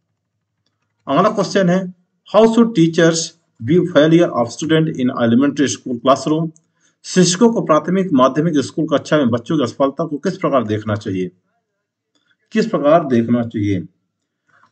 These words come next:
बच्चों की कम योग्यता का प्रतिबंधन, ये गलत। शिक्षकों की कम योग्यता का प्रतिबंधन, ये भी गलत। माता पिता की कम योग्यता, इसको भी नहीं देखना। स्कूली तंत्र को कार्यशीलता का प्रतिबिंबन होना चाहिए, इस प्रकार से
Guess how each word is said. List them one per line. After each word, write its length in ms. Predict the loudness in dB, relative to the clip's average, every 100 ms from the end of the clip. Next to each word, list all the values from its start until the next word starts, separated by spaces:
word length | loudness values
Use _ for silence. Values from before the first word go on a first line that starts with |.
| _ -6
बच्चों 280 | -2 0 2
की 80 | 2
कम 240 | 2 4
योग्यता 340 | 4 4 4 2
का 120 | 2
प्रतिबंधन, 580 | -6 -4 0 2 4 4
ये 140 | 2
गलत। 380 | 4 2 2 -6 _ _ _ _ _ _
शिक्षकों 400 | -4 -4 0 0
की 80 | 0
कम 200 | 0 2
योग्यता 340 | 4 4 2
का 120 | 0 -2
प्रतिबंधन, 720 | -2 -2 -2 0 0 0 0
ये 180 | 0 2
भी 120 | 2
गलत। 380 | 2 0 -4 _ _ 0
माता 260 | 2 2
पिता 240 | 0 2 2
की 80 | 2
कम 220 | 2 4
योग्यता, 300 | 4 2 2
इसको 320 | 2 0 0
भी 100 | 0
नहीं 140 | 2
देखना। 360 | 0 0 -2 -6
स्कूली 380 | -6 0 4 4
तंत्र 320 | 4 2 0
को 120 | -2
कार्यशीलता 540 | 0 0 0 -2 -2 -4
का 120 | -4
प्रतिबिंबन 560 | -8 -12 -2 0 2
होना 160 | 0 -4
चाहिए, 340 | -4 -2 -2
इस 60 | -4
प्रकार 260 | -8 -10 -6
से 260 | -4 -4